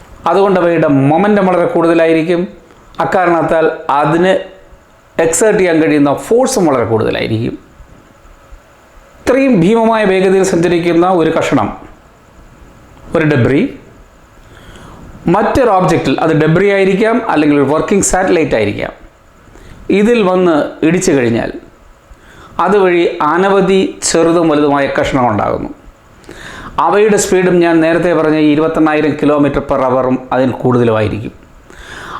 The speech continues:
അത് ചെന്ന് മറ്റുള്ളവയിൽ ഇടിക്കുകയും വീണ്ടും ഇതേപോലെ നിരവധി ഡെബ്രികൾ സൃഷ്ടിക്കപ്പെടുകയും ചെയ്യുന്നു.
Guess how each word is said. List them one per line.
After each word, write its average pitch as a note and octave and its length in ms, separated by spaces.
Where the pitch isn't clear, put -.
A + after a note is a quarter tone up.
അത് G#3 200
ചെന്ന് A3 220
മറ്റുള്ളവയിൽ G#3+ 640
ഇടിക്കുകയും C3+ 480
വീണ്ടും A3+ 340
ഇതേപോലെ D3 520
നിരവധി F#3 480
ഡെബ്രികൾ D#3 340
സൃഷ്ടിക്കപ്പെടുകയും B2 680
ചെയ്യുന്നു. A#2+ 240